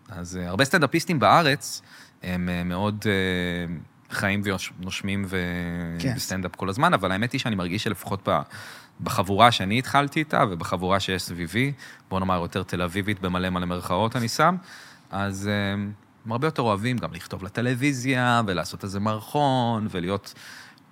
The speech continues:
Speaker 1: להיות כזה קומיקאים שעושים כל מיני דברים.
Speaker 2: זה לא כזה היום נורא, אתה יודע, אה, יש לנו, אנחנו בעידן של, אה, כזה רועי כפרי, לדוגמה. אז כאילו, גם זה, וגם זה, וגם מוזיקה, וגם פרסומות, והכל, כאילו, זה, זה הופך אותו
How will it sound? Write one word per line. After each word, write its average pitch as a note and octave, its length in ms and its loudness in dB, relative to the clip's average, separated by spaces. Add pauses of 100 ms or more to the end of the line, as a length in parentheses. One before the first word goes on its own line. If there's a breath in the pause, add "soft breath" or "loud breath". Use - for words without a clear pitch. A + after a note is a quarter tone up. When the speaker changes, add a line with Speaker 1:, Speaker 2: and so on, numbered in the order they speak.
(120)
Speaker 1:
להיות F#3+ 160 4
כזה E3+ 220 2
קומיקאים F3 520 2
שעושים F3 340 0
כל F3 180 2
מיני C3+ 160 0
דברים. F2 380 0
Speaker 2:
זה B2+ 140 -4
לא C3+ 160 -2
כזה C#3 240 -2
היום C3+ 280 0
נורא, B2 240 -2 (720)
אתה B2 100 -8
יודע, A2+ 160 -2 (180)
אה, A2 40 -6 (420)
יש A#2 120 -6
לנו, B2 140 2
אנחנו A#2 200 -4
בעידן B2 540 0
של, B2+ 260 0
אה, B2 120 2
כזה B2 240 -2
רועי C3+ 240 2
כפרי, C3 360 4
לדוגמה. A2 320 -4 (480 loud breath)
אז - 120 -18 (100)
כאילו, A2 260 -2
גם B2 240 2
זה, C3+ 320 2
וגם C3 280 4
זה, C3+ 260 4
וגם B2+ 220 2
מוזיקה, C3+ 480 4
וגם B2+ 280 2
פרסומות, C3 580 0
והכל, C3 360 0
כאילו, B2 200 -2
זה, A#2+ 200 -2
זה A#2 120 -2
הופך C3 260 -2
אותו C3+ 280 0